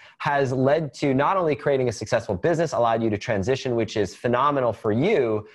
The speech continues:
but the ripple effect beyond that is really, really, really cool. And that's the type of stuff that makes the hair on the back of my neck stand up.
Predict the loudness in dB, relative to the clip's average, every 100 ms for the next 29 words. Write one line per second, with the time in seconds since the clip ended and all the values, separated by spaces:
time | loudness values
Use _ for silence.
0 | -20 -4 -2 0 0 2 0 0 0 -2
1 | -6 -12 -12 -8 0 2 2 2 -2 -2
2 | -4 -6 -8 _ 0 2 2 -4 -14 -2
3 | 0 2 2 0 0 -4 _ -6 0 2
4 | 2 2 0 -4 -6 0 2 0 -2 -6
5 | -6 -2 -2 -2 -4 0 0 0 -2 -2
6 | -2 -4 -4 -4 0 0 0 -2 -2 -2
7 | -2 -2 -8 -8 -6 -4 -4 -6